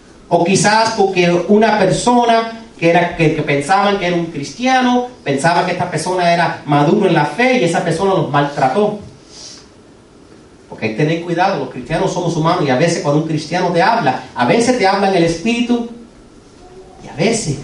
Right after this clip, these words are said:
un cristiano te habla en la carne. Y hay que tener cuidado con eso. Y por cuenta de eso, muchas personas se apartan de su fe y tienen duda en su fe. Pero ¿tú sabes qué? Es como,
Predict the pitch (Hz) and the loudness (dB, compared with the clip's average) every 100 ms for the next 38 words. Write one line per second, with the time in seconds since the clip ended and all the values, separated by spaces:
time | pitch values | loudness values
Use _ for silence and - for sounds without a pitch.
0 | - 143 - 147 - 151 131 123 - - | -10 -6 -2 -2 0 0 0 -4 -8 -16
1 | - - - - 101 104 113 107 101 101 | -20 -20 -20 -20 -16 -4 -2 -2 -6 -8
2 | - 135 110 92 85 - - - - - | -4 -4 -4 -8 -14 -18 -20 -20 -20 -20
3 | - - - - - - - - - 98 | -20 -20 -20 -20 -20 -20 -20 -20 -12 -10
4 | - 123 113 127 - 120 127 139 123 107 | -8 -8 -6 -8 -6 -6 -2 -2 -4 -8
5 | 104 101 - - - - - - - - | -12 -12 -16 -20 -20 -20 -20 -20 -20 -20
6 | - - - - - - - - - - | -20 -20 -20 -20 -20 -20 -20 -20 -20 -20
7 | - 147 165 160 - 262 302 262 247 302 | -2 0 2 2 2 2 4 2 2 2
8 | - 190 196 247 226 220 220 226 208 175 | 2 0 0 0 0 0 2 2 2 0
9 | 180 180 196 180 165 175 - 226 214 151 | 0 0 -2 -2 -2 -4 -2 0 2 0
10 | 156 160 165 160 254 226 160 151 127 123 | -2 -2 0 0 2 4 2 0 -2 -2
11 | 143 131 185 180 226 202 208 302 - - | 0 0 0 2 2 2 2 0 -2 -8
12 | - - 294 262 - | -6 -2 0 0 -2